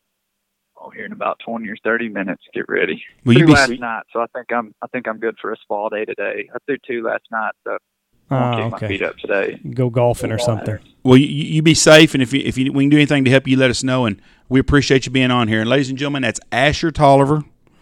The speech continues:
Speaker 2: and he's got a president with, a picture with President Donald Trump.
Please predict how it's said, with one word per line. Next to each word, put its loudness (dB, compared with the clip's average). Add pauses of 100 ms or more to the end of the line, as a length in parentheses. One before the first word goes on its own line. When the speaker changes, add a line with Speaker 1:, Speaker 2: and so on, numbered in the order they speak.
(120)
Speaker 2:
and 2
he's 2
got 6
a -6
president 4
with, 0
a -4
picture 4
with 2
President 2
Donald 4
Trump. -4